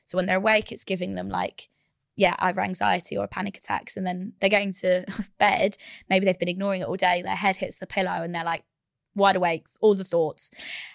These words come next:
And the thing about that is it's just that it's kind of got to that point where it feels out of control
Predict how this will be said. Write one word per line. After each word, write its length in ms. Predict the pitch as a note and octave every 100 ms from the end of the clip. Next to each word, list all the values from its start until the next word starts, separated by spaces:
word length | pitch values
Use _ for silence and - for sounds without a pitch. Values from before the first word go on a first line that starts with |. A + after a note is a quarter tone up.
| -
And 140 | A#3
the 40 | A3+
thing 220 | A#3+ B3
about 260 | A#3+ G#3 G#3+
that 200 | G#3 -
is 180 | F#3+
it's 120 | D#3+ -
just 340 | A3 A3 -
that 120 | -
it's 120 | F#3
kind 280 | - F#3+ F3+
of 160 | F3+ -
got 180 | F#3 -
to 100 | -
that 180 | F#2 -
point 320 | F#3+ F3+ -
where 300 | F#3 E3+ E3
it 100 | F3+
feels 220 | - F#3+ F3+
out 100 | -
of 80 |
control 580 | - F3+ - F3 F#3 C4